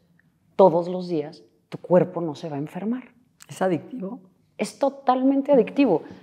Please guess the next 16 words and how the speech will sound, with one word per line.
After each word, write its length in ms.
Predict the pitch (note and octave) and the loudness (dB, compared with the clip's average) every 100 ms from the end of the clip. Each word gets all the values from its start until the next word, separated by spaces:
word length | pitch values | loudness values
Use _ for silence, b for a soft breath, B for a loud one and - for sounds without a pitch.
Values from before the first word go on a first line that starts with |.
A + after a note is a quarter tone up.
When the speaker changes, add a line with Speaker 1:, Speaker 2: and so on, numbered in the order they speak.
| B | B
Speaker 1:
Finalmente, 580 | - G3 A#3+ C#4 C4+ C4 | -2 0 2 2 -2 -4
¿qué 100 | - | -4
son 220 | - A3+ | -4 -2
las 180 | G#3 F#3+ | -2 -4
emociones? 680 | D#3 C#3+ D#3 C#3 - - _ | -8 -8 -8 -10 -12 -20 _
Las 140 | D#3 E3+ | -10 -6
emociones 380 | E3+ F#3 A3 - | -4 0 0 2
son 140 | A#3+ | 0
químicos. 520 | G#3+ G3 - C#3 - _ | 2 0 -2 -10 -18 _
Speaker 2:
Químicos. 520 | - E3+ - - _ - | -20 -20 -20 -20 _ -10
Speaker 1:
Y 80 | C3+ | -4
viajan 300 | C3 C3 C#3 | -4 -2 -2
por 140 | F3+ | -2
tu 100 | A3 | 0
cuerpo. 240 | - E4+ - | 0 0 -2
Speaker 2:
Mensajeros. 680 | D3+ C3 C3+ B2+ A#2+ - | -12 -12 -14 -18 -20 -20